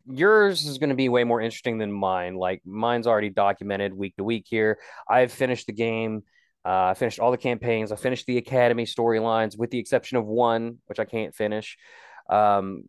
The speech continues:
and I finished the post game, including Area Zero, as well as the post post game after Area Zero. Like, I've done it. I think I've done it all. That's what I wanna say. I wanna put a little, little asterisk. There's a little bit extra that I, that is kinda hanging around,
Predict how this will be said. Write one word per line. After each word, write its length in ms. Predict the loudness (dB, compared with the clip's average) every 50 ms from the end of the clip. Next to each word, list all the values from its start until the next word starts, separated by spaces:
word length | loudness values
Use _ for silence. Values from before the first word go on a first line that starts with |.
| _ _ _ _ _ _ _ _ _ -4
and 440 | -2 0 0 0 0 0 0 -2
I 340 | -2 0 0 2 2 2 0
finished 520 | -2 -2 -2 -2 0 0 -2 -4 -6 -10 _ -12
the 220 | -8 -6 -6 -6 -6
post 360 | -2 0 0 0 0 -2 -2
game, 200 | 0 0 0 0
including 380 | -2 0 0 0 0 0 -2
Area 320 | 0 0 2 2 2 0 0
Zero, 560 | -2 -2 -2 0 4 4 6 6 6 6 4 0 -6 -20 -20 -16 _ -8
as 140 | -8 -2 0
well 220 | 2 4 4 4
as 160 | 2 0 -2
the 100 | -6 -6
post 320 | -4 -2 -2 -2 -2 0 -2
post 220 | -2 -2 -2 -2
game 380 | -2 0 0 0 0 -2 -4 -4
after 320 | 0 0 0 0 -2 -4 -2
Area 320 | 0 -2 -2 -2 -4 -8
Zero. 420 | -8 -10 -12 -8 -6 -4 -4 -4 -4
Like, 280 | -4 -4 -4 -6 -10 _ _ _ -4
I've 300 | -2 0 0 0 -2 -2
done 240 | -2 0 0 0 0
it. 180 | 0 -2 -2 _ _ _ _ _ _ _ _ _ _ _ _ _ _ _ _ _ _ -20 -20 _ _ _ _ _ -2 0
I 100 | 0 0
think 440 | -2 -6 0 2 2 4 4 6
I've 220 | 6 6 6 6 4
done 180 | 2 2 4
it 120 | 4 4 4
all. 260 | 4 4 2 2 2
That's 160 | 2 2 2 2
what 100 | 2 2
I 40 |
wanna 180 | 2 2 2 2
say. 140 | 2 2 4
I 40 | 4
wanna 160 | 4 2 2
put 140 | 2 2 2
a 60 | 4
little, 360 | 4 4 6 6 4 4 0 -4 -20 -20 _ _ -2
little 180 | 2 2 4 4
asterisk. 680 | 6 4 4 4 2 0 2 2 2 2 -2 -8 -4
There's 240 | 2 2 4 4 6
a 80 | 4 4
little 320 | 6 6 6 6 6 6
bit 200 | 6 6 4 6
extra 560 | 6 4 4 4 2 -2 0 2 4 6 6 6
that 140 | 6 6
I, 180 | 6 6 6 6
that 120 | 4 4 4
is 140 | 4 2 0
kinda 300 | 0 2 4 4 4 4
hanging 320 | 4 2 2 2 2 4
around, 500 | 4 4 6 4 4 4 2 2 0 -4